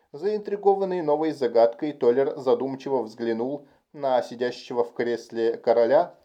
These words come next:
и был потрясён, увидев, что тот смотрит прямо на него. Через мгновение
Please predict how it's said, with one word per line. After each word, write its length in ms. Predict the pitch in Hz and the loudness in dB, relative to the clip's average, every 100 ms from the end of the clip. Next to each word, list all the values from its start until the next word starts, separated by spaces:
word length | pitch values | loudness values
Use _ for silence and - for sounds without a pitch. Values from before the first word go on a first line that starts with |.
| _ _ _ | _ _ _
и 60 | |
был 200 | 214 233 | -8 -6
потрясён, 600 | 226 226 214 202 208 208 | -2 -2 0 0 4 4
увидев, 380 | 156 127 143 143 | 2 -2 -4 -6
что 200 | - - | -6 -4
тот 320 | 127 - 120 - | -2 0 -2 -2
смотрит 580 | 156 123 120 131 131 | -4 0 0 -2 -8
прямо 320 | - 107 104 107 | -4 -2 0 -2
на 100 | 113 | -4
него. 520 | 127 117 95 - - _ _ _ _ | -6 -6 -8 -12 -14 _ _ _ _
Через 280 | _ 139 123 | _ -12 -12
мгновение 1040 | 120 127 131 113 131 143 190 147 101 101 | -10 -10 -8 -4 -2 0 -2 -4 -8 -10